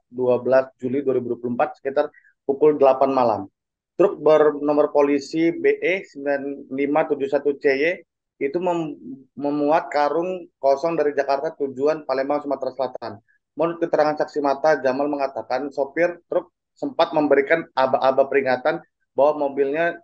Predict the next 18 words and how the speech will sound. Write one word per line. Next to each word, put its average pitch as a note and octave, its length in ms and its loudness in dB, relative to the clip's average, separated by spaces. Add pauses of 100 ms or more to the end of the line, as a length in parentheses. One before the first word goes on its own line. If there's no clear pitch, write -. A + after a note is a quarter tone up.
(400)
mobil C#3+ 320 0
yang E3+ 80 2
dikendarinya C#3 560 -2
sedang D#3 400 -4
bermasalah C3 560 -4
dengan C#3 320 -6
membunyikan C3+ 480 -6
klakson D3 480 -2
di C#3+ 80 -6
sepanjang B2 400 -8
jalan. A2 240 -4 (1400)
Lalu D3+ 320 2
saat E3 400 -2
di D#3+ 160 -4
turunan D3+ 480 -2 (160)
Dusun C#3+ 320 -6
Muara C#3+ 240 0
Pilu, C#3 400 -4